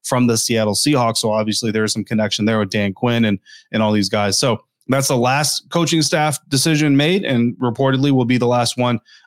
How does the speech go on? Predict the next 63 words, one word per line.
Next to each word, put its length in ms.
uh, 180
made 260
for 80
this 180
season. 220
So 120
your 100
twenty 180
twenty-four 360
coaching 320
staff 260
has 160
been 180
set. 380
Uh, 120
that 200
is 100
available 560
over 220
at 60
commander 240
country 260
dot 260
com 220
if 60
you 60
wanna 120
read 200
up 140
more 300
about 440
that. 260
Coming 160
up 60
tomorrow, 280
speaking 300
of 100
those 140
assistant 360
coaches, 380
we 160
are 80
meeting 360
with 160
them 180
Wednesday 400
afternoon, 580
early 280
evening 420
in 160
Ashburn, 460
Virginia. 420
So 160
our 140
Thursday 340
episode, 380
I 40
will 140
have 220
some 160
news, 240
notes, 260
clips, 460